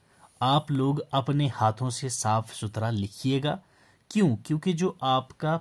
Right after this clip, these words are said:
पूरा साल होगा वो आपके फर्स्ट डे पे डिपेंड रहेगा, ठीक है। अब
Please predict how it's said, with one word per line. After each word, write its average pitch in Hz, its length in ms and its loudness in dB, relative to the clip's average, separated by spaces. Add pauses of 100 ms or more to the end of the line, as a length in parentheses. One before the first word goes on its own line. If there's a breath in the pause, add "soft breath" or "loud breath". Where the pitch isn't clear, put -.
(100)
पूरा 135 220 -2
साल 143 400 2
होगा 117 280 0
वो 131 320 -4
आपके 123 380 0
फर्स्ट - 480 -6
डे 120 280 0
पे 120 160 -2
डिपेंड 101 380 -2
रहेगा, 110 400 -14 (440)
ठीक 160 180 -6
है। 131 120 -2 (480 soft breath)
अब 165 240 2